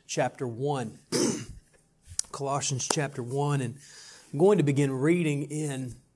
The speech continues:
verse number twenty-one, but our primary focus is verses twenty-four down through verse twenty-nine.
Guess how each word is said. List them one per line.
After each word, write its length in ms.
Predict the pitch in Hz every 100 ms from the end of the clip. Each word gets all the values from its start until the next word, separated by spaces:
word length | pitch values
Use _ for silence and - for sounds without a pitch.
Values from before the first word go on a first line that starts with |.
| - 208
verse 420 | 143 156 147 -
number 240 | 139 127
twenty-one, 680 | 120 - 175 156 131 131 135
but 120 | 127
our 80 | 120
primary 680 | - - 180 165 151 139 131
focus 560 | - 151 139 123 -
is 100 | 123
verses 480 | 110 123 123 - 113
twenty-four 1400 | - - 147 135 127 - - - _ - - 151 147 135 131
down 320 | 131 131 127
through 160 | 135
verse 320 | 117 131 117 -
twenty-nine. 880 | - 131 117 113 131 127 107 107